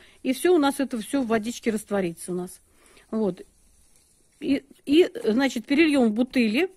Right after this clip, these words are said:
Можно, если у кого бутыли нет таких больших, можно посчитать из расчета на десятилитровую бутыль, если у нас три килограмм сахара,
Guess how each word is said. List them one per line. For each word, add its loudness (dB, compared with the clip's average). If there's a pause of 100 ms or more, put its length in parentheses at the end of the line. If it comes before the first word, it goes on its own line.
(120)
Можно, 4
если 0
у 2
кого 4
бутыли 0
нет 2
таких -2
больших, -2 (280)
можно 2
посчитать 0 (260)
из -2
расчета 2
на 2
десятилитровую 0
бутыль, 2
если 0
у 0
нас 0
три -6
килограмм 0
сахара, 0